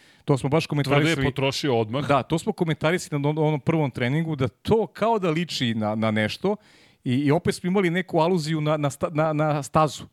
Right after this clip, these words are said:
Speaker 1: E, sećaš se gde je Alonso u Zandvortu bio, e,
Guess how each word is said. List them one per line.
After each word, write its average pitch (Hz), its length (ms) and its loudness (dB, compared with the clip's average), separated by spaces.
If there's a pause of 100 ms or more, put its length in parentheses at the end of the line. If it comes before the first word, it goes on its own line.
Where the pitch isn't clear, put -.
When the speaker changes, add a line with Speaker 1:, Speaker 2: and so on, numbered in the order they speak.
(640)
Speaker 1:
E, 127 180 -2
sećaš 170 320 0
se 190 100 -2
gde 175 160 0
je 165 160 2
Alonso 143 440 2
u 180 60 2
Zandvortu 151 520 0
bio, 113 500 0
e, - 120 -10